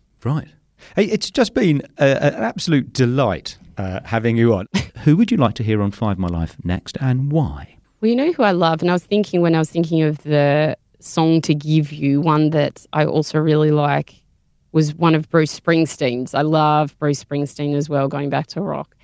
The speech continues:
Speaker 2: And I think he has got such an interesting story. I mean, I'd also love to interview him.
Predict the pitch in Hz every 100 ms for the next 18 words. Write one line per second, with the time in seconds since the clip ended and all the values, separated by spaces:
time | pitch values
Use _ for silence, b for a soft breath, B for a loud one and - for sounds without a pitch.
0 | _ _ _ _ - 175 175 - 208 208
1 | 180 170 170 - 190 - 180 165 156 156
2 | - 151 143 - 151 147 147 151 151 151
3 | - 151 - 143 139 - 147 151 151 151
4 | 143 165